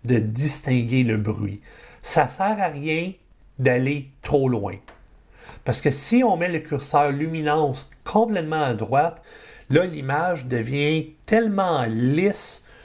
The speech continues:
qu'on perd le naturel dans la photo. Et là, vous voyez, c'est ce que j'ai fait. Là, j'ai mis le, le curseur luminance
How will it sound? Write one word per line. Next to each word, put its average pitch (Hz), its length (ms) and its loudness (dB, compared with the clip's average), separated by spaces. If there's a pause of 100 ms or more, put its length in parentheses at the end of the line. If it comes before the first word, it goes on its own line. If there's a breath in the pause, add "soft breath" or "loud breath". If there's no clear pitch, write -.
(180 loud breath)
qu'on 120 200 2
perd 156 320 0
le 123 100 -2
naturel 120 600 -2
dans 117 140 2
la 110 140 2
photo. 101 440 -4
Et 104 60 0
là, 120 80 2
vous 127 60 2
voyez, 135 180 2
c'est 139 160 -6
ce - 80 -10
que 135 100 2
j'ai 117 160 0
fait. 196 140 0
Là, 190 140 4
j'ai 131 160 -4
mis 151 160 0
le, 120 340 0
le 110 140 -4
curseur 131 400 0
luminance 127 720 -2